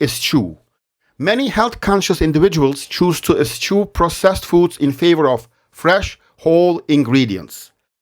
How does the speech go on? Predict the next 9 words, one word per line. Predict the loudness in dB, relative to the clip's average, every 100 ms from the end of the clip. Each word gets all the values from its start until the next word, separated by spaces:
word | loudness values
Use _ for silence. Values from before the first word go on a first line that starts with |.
| _ _ -10
Öncelikle | -6 -2 -2 -4 -2 0 0 -4 _
health | -12 -2 0 0 -4 -4
conscious | -2 -2 -4 -6
kelimesine | -2 0 0 -2 -4
bakıyoruz. | -4 -8 -14 -12
Şimdi | -4 0 0 -2 -12
sağlığı | -14 -2 0 2 0 -2
konusunda | -4 -4 -2 -4 -4 -2
conscious'sa, | 0 0 -2 -4 -4 -10 -12